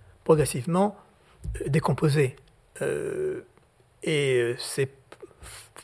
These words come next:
décomposé, fragilisé, bref, progressivement est tombé en miettes. Mais une espérance a pris la relève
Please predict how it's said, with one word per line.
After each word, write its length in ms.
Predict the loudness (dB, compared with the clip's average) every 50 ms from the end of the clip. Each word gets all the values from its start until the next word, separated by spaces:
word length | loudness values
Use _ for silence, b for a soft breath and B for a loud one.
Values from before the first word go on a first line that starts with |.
| -4 -2
décomposé, 600 | 0 0 0 -2 0 0 0 2 4 4 4 4
fragilisé, 640 | 4 2 2 2 2 0 -2 -2 2 6 6 6
bref, 380 | 6 6 2 2 2 -2 -12 -16 _ _ _ _ _ _ _ _ _ _ _ -4
progressivement 460 | 0 0 2 2 2 2 2 2 2
est 60 | 2
tombé 220 | 2 0 0 0
en 60 | -2 -2
miettes. 400 | -2 -6 -8 -10 -12 -16 -18 -18 _ _ -16 B B B B B B B B B B B B
Mais 400 | 12 12 12 12 12 10 2 -12 -18 -20 _ _ _ 0 6
une 120 | 8 12
espérance 500 | 12 10 10 10 6 6 6 4 2 2
a 60 | 0 2
pris 140 | 4 6
la 80 | 6 6
relève 380 | 6 4 4 4 2 2 -2